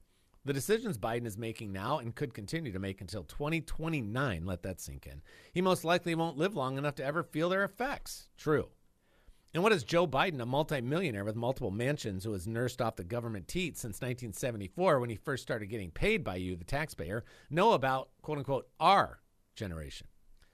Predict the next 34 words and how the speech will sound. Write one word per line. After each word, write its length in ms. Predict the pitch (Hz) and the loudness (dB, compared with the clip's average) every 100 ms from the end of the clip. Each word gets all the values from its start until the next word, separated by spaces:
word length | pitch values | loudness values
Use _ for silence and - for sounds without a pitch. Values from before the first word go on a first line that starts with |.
| _ - | _ 2
Biden 200 | 175 233 | 4 4
is 120 | 165 139 | 2 0
more 180 | 175 | 2
out 60 | 165 | 4
of 100 | 135 | 4
touch 260 | 175 175 - | 2 2 -2
than 140 | 190 | -6
anyone 380 | 247 269 165 147 | -2 0 2 0
could 160 | 160 | 0
have 100 | 143 | -2
imagined 540 | 120 120 202 185 110 117 | -2 -2 -2 -2 -4 -4
and 100 | 117 | -2
grows 260 | 139 160 | 0 0
more 140 | 160 151 | 0 -2
distant 400 | 101 98 139 - | -2 -6 -8 -8
every 220 | 92 120 | -6 -6
day. 380 | 123 190 - - - - - - | 2 2 2 -4 -14 -14 -16 -8
The 80 | |
three-minute 440 | 135 180 170 160 - | 2 4 4 2 0
campaign 440 | 156 135 156 170 | -4 -2 -2 0
ad 140 | 139 127 | -2 -2
is 160 | 98 | -4
laughable, 560 | 113 170 196 156 104 92 | 0 2 4 2 -2 -4
not 180 | 120 127 | -4 -4
only 180 | 110 95 | -4 -6
for 140 | 101 | -8
its 120 | 85 | -8
bald-faced 600 | - 107 101 - 90 - | -6 -4 -2 -4 -6 -6
lies, 400 | 101 175 135 117 | 0 2 2 -2
but 180 | 120 107 | -4 -6
for 100 | 127 | -6
its 140 | 120 | -6
phony 320 | - 127 143 139 | -8 -6 -4 -4
folksiness, 800 | - 254 - - 90 67 - | 4 4 4 -6 -8 -10 -16